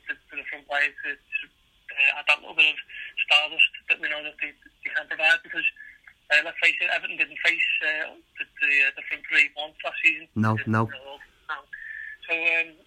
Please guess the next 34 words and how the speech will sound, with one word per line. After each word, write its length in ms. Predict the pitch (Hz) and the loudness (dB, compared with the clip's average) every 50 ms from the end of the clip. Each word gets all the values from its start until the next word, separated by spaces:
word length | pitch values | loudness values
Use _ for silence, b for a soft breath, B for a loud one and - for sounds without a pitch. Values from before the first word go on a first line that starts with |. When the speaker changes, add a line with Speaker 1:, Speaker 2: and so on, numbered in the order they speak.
| _ _ _ | _ _ _
Speaker 1:
that'll 160 | - 170 - 165 | -6 -2 2 2
be 80 | 160 | 2
a 60 | 156 | 2
different 200 | 160 - - - - | 0 -4 -8 -6 -4
prospect 300 | 156 151 - - 160 - - | -2 -2 -2 -2 -4 -6 0
for 100 | 156 151 | 2 4
them, 140 | 151 160 170 165 | 4 4 2 -4
because 220 | 160 147 147 139 | -10 -6 -2 -2
I 180 | - 143 135 147 147 | 0 2 2 2 2
imagine 280 | - 220 233 - - 143 | 2 0 -2 0 -2 -6
all 120 | 139 139 - | -8 -8 -2
three 140 | - 151 147 143 | 2 4 4 4
of 40 | 147 | 2
them 60 | 143 143 | -2 -8
are 180 | 143 - - | -12 -16 -14
gonna 200 | 143 143 143 - - | -10 -4 -2 0 0
start 240 | - 151 151 151 151 - | 2 0 0 0 -2 -6
on 60 | 156 151 - - - | -10 -4 -2 -2 0
Sunday. 240 | 151 151 156 160 160 - _ _ _ _ _ _ _ _ _ _ _ _ | 0 2 0 0 0 -4 _ _ _ _ _ _ _ _ _ _ _ _
But, 120 | - - | -20 -8
uh, 240 | _ - - - 160 160 | _ 2 4 6 6 6
yeah, 160 | 156 151 160 - - | 6 4 4 2 0
certainly 200 | 170 - 165 160 147 | -2 0 0 -2 -6
the 60 | 147 143 | -8 -10
mid-, 120 | 143 - - | -12 -10 -10
the 80 | 143 | -8
midfield 280 | 135 135 - - 143 139 139 | -8 -6 -4 -4 -4 -4 -6
battle 200 | 139 - 165 151 143 | -8 -10 -8 -6 -4
is, 100 | 131 - - | -2 -2 -4
is 120 | 151 135 - | -4 -6 -8
gonna 160 | 143 139 131 127 | -8 -6 -2 -2
be, 100 | 127 135 131 | -2 -2 -2
uh, 160 | 127 127 135 - - | -6 -10 -10 -2 0
key. 160 | 135 135 135 | 0 0 0